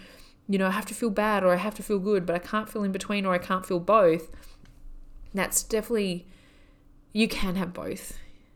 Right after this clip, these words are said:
you know, like, you al-, always have those opportunities, you know, like, and don't think that because, you know, there's some sadness or something going on at the moment, you know, that you shouldn't be allowed to celebrate your successes either, because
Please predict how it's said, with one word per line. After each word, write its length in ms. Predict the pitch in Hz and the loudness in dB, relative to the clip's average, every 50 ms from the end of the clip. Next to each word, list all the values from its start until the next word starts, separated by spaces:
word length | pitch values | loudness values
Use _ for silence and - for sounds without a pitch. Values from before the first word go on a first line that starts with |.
| - _ - | -20 _ -8
you 200 | - 170 165 165 | -6 -4 -4 -4
know, 260 | 165 170 170 170 175 180 | -4 -4 -4 -4 -2 -2
like, 380 | - - 170 170 175 - - | -2 -2 -2 -4 -6 -8 -14
you 180 | 180 - - 196 - - | -12 -12 -12 -12 -8 -8
al-, 300 | - 202 196 - - 226 | -8 -8 -6 -2 0 2
always 260 | 269 285 269 254 - | 6 6 6 4 4
have 160 | - 208 190 | 0 -6 -4
those 160 | 180 170 170 | -4 -4 -4
opportunities, 880 | 175 175 175 - 175 - - 175 170 170 170 170 170 175 175 185 190 196 | -4 -6 -6 -8 -10 -8 -8 -6 -6 -6 -6 -6 -6 -8 -8 -8 -10 -8
you 160 | 185 180 175 | -6 -6 -4
know, 340 | 180 185 190 196 202 220 226 220 | -4 -4 -4 -4 -4 -6 -6 -8
like, 340 | 208 202 196 190 190 190 190 - - - - - - - - - - - - - - - | -6 -4 -4 -2 -4 -4 -8 -12 -20 -20 -20 -20 -20 -20 -20 -20 -20 -20 -20 -20 -20 -12
and 260 | - 214 202 196 196 | -8 -6 -6 -4 -4
don't 300 | 202 214 208 208 202 202 | -4 -4 -4 -4 -6 -8
think 300 | 196 - 226 202 190 - | -8 -8 -8 -8 -6 -6
that 120 | - - - | -6 -8 -6
because, 720 | - 294 - - 220 196 190 190 185 190 - - - - 226 240 - | -8 -12 -10 -8 -8 -6 -6 -6 -6 -6 -8 -10 -10 -12 -14 -16 -12
you 160 | - 202 185 | -8 -6 -4
know, 180 | 180 180 175 175 | -2 0 0 0
there's 180 | 180 175 175 | 0 -2 -4
some 140 | - - 180 | -4 -6 -6
sadness 640 | 180 - - 190 190 196 214 214 208 196 185 190 - | -6 -4 -4 -2 -2 -2 -2 -4 -4 -4 -4 -4 -4
or 40 | 190 | -4
something 320 | - 190 185 180 190 175 | -6 -6 -6 -6 -6 -4
going 260 | 175 175 170 175 175 | -2 -2 -2 -2 -4
on 100 | 175 170 | -4 -6
at 80 | 170 170 | -6 -6
the 80 | 170 | -8
moment, 600 | 170 165 170 175 190 202 202 196 185 180 180 180 | -8 -6 -4 -4 -4 -4 -2 -2 -2 -4 -4 -6
you 120 | 185 185 180 | -6 -6 -4
know, 260 | 175 175 175 175 180 175 - - - - - - | -4 -4 -4 -4 -4 -6 -10 -20 -20 -20 -12 -6
that 100 | - 190 | -6 -4
you 160 | 202 202 196 | -2 -2 -2
shouldn't 500 | 185 190 - - - 220 190 190 190 196 | -4 -4 -6 -6 -6 -4 -4 -4 -6 -6
be 140 | 196 214 202 | -6 -4 -4
allowed 460 | 185 185 190 185 180 180 180 185 - | -2 -2 -2 -4 -4 -4 -4 -6 -6
to 100 | - - | -8 -6
celebrate 560 | 190 - - - 175 170 170 170 175 170 170 175 | -4 -4 -4 -2 -4 -4 -4 -4 -4 -4 -4 -4
your 120 | - 175 | -4 -6
successes 580 | 175 - 185 - - - 180 170 - - 175 175 | -6 -6 -8 -8 -6 -6 -6 -6 -6 -6 -6 -6
either, 440 | 175 208 262 269 - 160 139 143 | -4 -4 -4 -6 -6 -6 -6 -6
because 460 | 147 147 196 190 - - 208 208 196 | -6 -6 -8 -10 -8 -10 -8 -8 -8